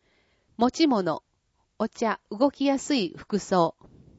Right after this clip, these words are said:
定員、各回十二組。一回のみの参加でお願いします。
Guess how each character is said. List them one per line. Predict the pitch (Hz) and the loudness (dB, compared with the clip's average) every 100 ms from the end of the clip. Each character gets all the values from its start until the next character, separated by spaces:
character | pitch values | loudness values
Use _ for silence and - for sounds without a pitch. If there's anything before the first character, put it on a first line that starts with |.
| _ _ _ _ _ - | _ _ _ _ _ 0
定 | 190 285 | 2 2
員、 | 269 254 233 220 _ _ _ _ _ _ | 2 -2 -4 -10 _ _ _ _ _ _
各 | - 208 262 | -2 0 -2
回 | - 202 165 | -4 -4 -4
十 | 151 254 285 | -2 2 2
二 | 277 277 | 2 -2
組。 | - 170 143 - _ _ _ _ _ _ _ _ _ _ - | -4 -4 -6 -10 _ _ _ _ _ _ _ _ _ _ -10
一 | 214 - | -10 -4
回 | 285 254 | 0 0
の | 202 | 0
み | 170 | 0
の | 165 | -4
参 | - 196 185 | -4 -6 -6
加 | 185 | -2
で | 175 | -2
お | 170 | 0
願 | 165 165 | -4 -6
い | 160 | -10
し | - 156 | -10 -10
ま | 139 | -12
す。 | - - | -14 -20